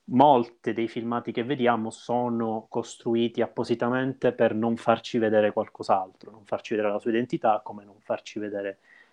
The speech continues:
certe evoluzioni di cui lui vuole, di cui lui è molto geloso, le evoluzioni della sua persona comunque,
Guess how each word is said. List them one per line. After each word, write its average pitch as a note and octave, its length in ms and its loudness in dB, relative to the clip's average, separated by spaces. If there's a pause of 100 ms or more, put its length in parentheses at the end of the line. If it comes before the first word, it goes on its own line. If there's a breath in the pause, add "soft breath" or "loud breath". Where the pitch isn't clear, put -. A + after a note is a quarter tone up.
certe - 380 2
evoluzioni G#2+ 840 0
di G#2 120 -4
cui A2 180 0
lui G#2 360 0 (380)
vuole, A#2 380 6
di G#2+ 120 -4
cui B2 180 6
lui B2+ 80 8
è A#2+ 40 8
molto A#2 360 2
geloso, G#2+ 520 4
le G#2 60 0
evoluzioni A2 460 -2
della G#2 240 0
sua - 140 -8
persona G2+ 560 -2
comunque, G2+ 640 -8